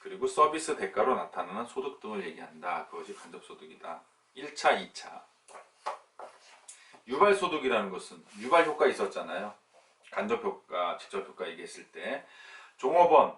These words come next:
종사원들의 소비에 의해 발생하는 소득입니다. 결국은 일 차 업체에서 이 차로 넘어가고, 이 차에서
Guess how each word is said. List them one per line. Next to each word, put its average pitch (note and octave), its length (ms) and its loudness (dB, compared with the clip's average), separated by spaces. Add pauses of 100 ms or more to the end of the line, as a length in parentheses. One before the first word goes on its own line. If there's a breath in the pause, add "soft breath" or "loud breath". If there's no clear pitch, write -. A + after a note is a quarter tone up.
종사원들의 D#3+ 720 6
소비에 A3 480 0
의해 D#3 320 10
발생하는 G#2 480 -2
소득입니다. E2 560 -10 (3750 loud breath)
결국은 F3 880 0 (540)
일 F#3 240 -10
차 F3 600 8
업체에서 C3+ 920 4
이 G#2+ 120 -14
차로 C3 260 2
넘어가고, - 760 -6
이 - 220 -18
차에서 D#3 880 6